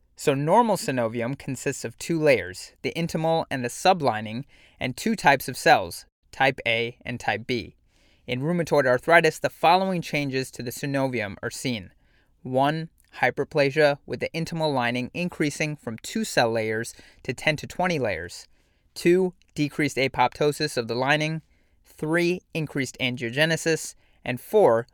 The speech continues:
abundant lymphocytes around vessels, forming lymphoid follicles. The synovial pannus is invasive granulation tissue that contains fibroblast-like synoviocytes,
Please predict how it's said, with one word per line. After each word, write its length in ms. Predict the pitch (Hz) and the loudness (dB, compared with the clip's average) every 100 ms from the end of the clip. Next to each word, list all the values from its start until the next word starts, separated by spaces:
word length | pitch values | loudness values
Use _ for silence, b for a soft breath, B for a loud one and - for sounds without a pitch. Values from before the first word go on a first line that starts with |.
| _ | _
abundant 580 | - 170 170 175 170 - | -6 2 2 2 -2 -4
lymphocytes 600 | 151 135 135 135 127 - | -6 -6 0 2 2 0
around 380 | - 123 117 123 | -4 -2 -2 2
vessels, 500 | 151 - 165 160 - b b | 2 2 0 -2 -4 b b
forming 400 | - 151 135 127 | -2 0 0 -2
lymphoid 480 | 147 175 - 107 110 | -2 -2 -2 -2 -2
follicles. 720 | - 135 127 - 92 - - - _ _ _ _ _ | 2 4 4 -2 -8 -10 -20 -20 _ _ _ _ _
The 80 | - | -4
synovial 640 | 147 - 156 196 175 156 - | -2 -2 2 2 6 4 2
pannus 560 | - 202 151 123 - - | 0 2 2 -2 -6 -8
is 140 | 139 | -6
invasive 640 | 151 151 139 180 - 185 160 | -4 -2 4 6 6 0 0
granulation 640 | 147 135 135 156 156 156 | 0 2 2 2 0 -6
tissue 440 | - 147 - 147 143 | -4 -6 -2 -4 0
that 200 | 127 - | 0 0
contains 440 | 135 - 139 131 | -8 -4 -6 -6
fibroblast-like 960 | - 135 175 175 160 127 127 - 113 - | -2 2 2 2 2 2 2 -2 -4 -4
synoviocytes, 840 | - 123 143 147 143 151 147 147 | -8 -4 -2 -2 0 2 2 0